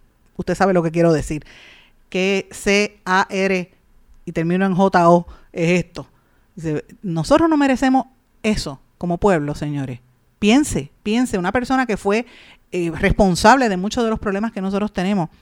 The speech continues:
venir a darnos ahora lecciones, por favor, ¿de qué está hablando? Entonces, uno mira el, el otro liderato del Partido Popular y dijo, "No ayuda". Tatito Hernández no dice nada en estos días, deja que se estén matando allí.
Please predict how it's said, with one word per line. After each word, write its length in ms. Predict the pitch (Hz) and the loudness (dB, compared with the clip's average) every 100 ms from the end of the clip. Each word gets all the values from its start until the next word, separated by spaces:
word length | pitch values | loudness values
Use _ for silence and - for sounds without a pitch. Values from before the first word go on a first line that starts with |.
| _ | _
venir 260 | 160 170 214 | -6 -2 0
a 60 | |
darnos 320 | 220 220 220 208 | 0 0 0 0
ahora 180 | 208 | 0
lecciones, 460 | 202 - 220 202 165 | -2 -4 -2 -2 -2
por 140 | 147 | -6
favor, 360 | - 139 165 196 - _ _ | -8 -8 -6 -8 -12 _ _
¿de 100 | 151 | -10
qué 60 | 196 | -8
está 160 | - | -4
hablando? 420 | 202 190 208 139 127 _ _ _ _ _ | 0 2 2 0 -8 _ _ _ _ _
Entonces, 320 | 165 220 311 - | -6 -2 -2 0
uno 220 | 220 277 | 0 2
mira 260 | 320 294 | 2 2
el, 120 | 214 - | 0 0
el 120 | 170 | -2
otro 260 | 175 254 - | 0 0 0
liderato 420 | 214 214 208 226 233 | 0 0 2 0 0
del 60 | |
Partido 280 | 220 214 226 | -2 -2 -2
Popular 380 | 226 226 247 220 | -2 -2 0 0
y 20 | |
dijo, 180 | 190 160 | -2 -2
"No 140 | 156 | -4
ayuda". 460 | 226 233 302 214 - - - | -2 0 0 0 -4 -18 -4
Tatito 300 | 170 160 165 | -2 0 0
Hernández 300 | 165 208 302 | 2 2 2
no 140 | 294 | 2
dice 220 | 277 269 | 0 0
nada 200 | 233 240 | 2 2
en 80 | 226 | 2
estos 240 | 220 196 180 | 2 0 0
días, 200 | 226 185 | 2 2
deja 160 | 196 | 2
que 120 | 226 | 0
se 80 | 240 | -2
estén 160 | 226 226 | 0 2
matando 400 | 226 220 220 202 | 4 4 4 4
allí. 240 | 190 240 | 4 2